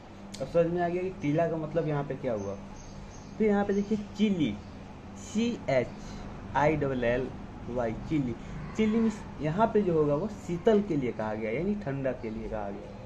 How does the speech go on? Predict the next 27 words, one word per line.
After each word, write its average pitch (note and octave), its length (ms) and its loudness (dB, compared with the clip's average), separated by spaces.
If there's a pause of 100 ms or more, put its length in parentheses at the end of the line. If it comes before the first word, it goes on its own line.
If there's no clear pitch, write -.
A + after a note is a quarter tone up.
(1500)
क्योंकि G3+ 220 0
यहाँ F3 300 4 (100)
पे F3 120 4
जो D3 120 4
है G#2+ 180 0 (1200)
आपको D3 380 0 (240)
शीतल E3 280 2 (140)
P F3 140 2
से G3 160 -2
ही F#3 260 0 (280)
बताया D#3+ 320 4
गया F3 220 2
है, F3+ 180 -6 (460)
शीतल F3 340 4 (180)
होता D#3 300 2
है D#3+ 280 -2 (340)
तो G#3+ 80 6
cooling G#3 360 6
से G#3 100 2
संबंधित G3 460 2
है, G3 100 0
तो D#3+ 140 -2
इसलिए F3+ 220 0
यहाँ E3+ 180 6
पे F3 140 2
जो F3 120 2
है G3 160 2